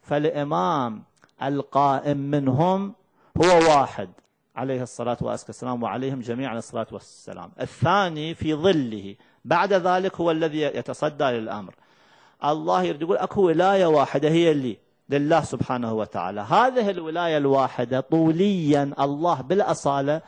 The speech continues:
وهؤلاء بالتبع. الله سبحانه: "إنما وليكم الله"،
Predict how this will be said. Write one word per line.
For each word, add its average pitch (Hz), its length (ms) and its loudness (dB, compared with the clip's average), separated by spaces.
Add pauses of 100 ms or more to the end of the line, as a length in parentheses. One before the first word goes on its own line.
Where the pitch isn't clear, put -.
(140)
وهؤلاء 156 560 -2
بالتبع. 120 600 -6 (720)
الله 185 340 2
سبحانه: 165 440 -6
"إنما 220 460 -4
وليكم 208 720 0
الله"، 135 380 -2